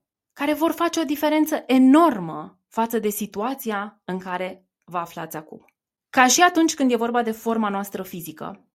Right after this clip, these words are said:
de forma noastră mentală, spirituală, emoțională și așa mai departe, succesul formei brandului personal nu e un lucru, un singur lucru repetat în fiecare zi. Este un cumul, un efect compus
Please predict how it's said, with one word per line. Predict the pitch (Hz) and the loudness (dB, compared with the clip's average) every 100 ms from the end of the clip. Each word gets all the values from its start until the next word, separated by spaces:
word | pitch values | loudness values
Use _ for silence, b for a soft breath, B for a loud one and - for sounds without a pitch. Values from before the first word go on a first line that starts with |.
| _ 160 | _ -10
de | 185 | -4
forma | 220 226 220 | -2 0 0
noastră | 214 214 | -2 -4
mentală, | 196 190 185 240 190 131 | -4 -4 -2 0 0 -2
spirituală, | 147 - 190 185 196 220 175 | -10 -10 -10 -8 -2 0 0
emoțională | 156 170 170 185 202 202 156 | -4 -6 -8 -6 -4 -4 -6
și | 170 | -8
așa | 165 | -8
mai | 180 165 | -6 -6
departe, | 160 160 196 190 - _ b b | -8 -6 -8 -8 -16 _ b b
succesul | - 269 240 - 330 330 - 156 151 _ | -6 -6 -4 0 0 0 -4 -6 -8 _
formei | - - 294 302 240 202 180 | -14 0 6 6 6 0 -2
brandului | 175 190 196 180 165 | -4 -4 -4 -6 -10
personal | 160 151 160 156 - 190 214 _ | -10 -12 -12 -12 -12 -14 -16 _
nu | 233 | 0
e | 294 294 | 2 2
un | 262 240 214 - - | 4 6 4 0 -10
lucru, | 185 185 - - | -8 -8 -10 0
un | 247 254 | 2 2
singur | 240 240 214 196 | 0 -4 -4 -4
lucru | 190 208 | -6 -8
repetat | 196 190 185 208 208 | -10 -10 -6 -6 -6
în | 180 | -10
fiecare | 180 190 180 165 | -12 -14 -12 -12
zi. | 165 160 | -10 -10
Este | 185 190 196 | -12 -10 -8
un | 196 190 185 | -6 -6 -10
cumul, | - 262 190 156 | 0 2 2 -2
un | 175 165 | -6 -8
efect | 170 - 208 - | -12 -10 -10 -10
compus | - 302 277 175 180 | -2 0 0 -2 -10